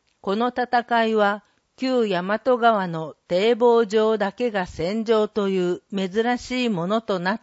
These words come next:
たと伝えられています。城東区内には、今でも市議の今福の合戦を伝える碑等が残されています。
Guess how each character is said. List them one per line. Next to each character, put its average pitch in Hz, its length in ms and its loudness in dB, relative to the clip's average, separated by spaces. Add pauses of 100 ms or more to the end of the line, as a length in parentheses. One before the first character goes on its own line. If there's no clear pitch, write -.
た 196 140 0
と 151 320 -4
伝 202 360 -2
え 208 40 -2
ら 208 160 0
れ 185 100 -6
て - 140 -8
い 147 160 -6
ま 139 160 -8
す。 - 260 -20 (1400)
城 214 280 0
東 254 340 2
区 262 160 -6
内 247 300 -2
に 180 180 -6
は、 165 260 -4 (320)
今 226 300 0
で 170 160 -4
も 160 300 -8 (200)
市 - 240 -10
議 226 200 -2
の 170 320 -4
今 202 280 -2
福 - 280 -8
の 185 180 -4
合 160 160 -8
戦 214 500 -4
を 208 100 -4
伝 208 400 -2
え 214 40 -2
る 214 140 -4
碑 - 360 -16 (140)
等 220 260 4
が 160 300 -4
残 180 300 -6
さ 233 180 2
れ 214 140 -6
て 170 180 -8
い 151 100 -8
ま 147 200 -10
す。 - 240 -20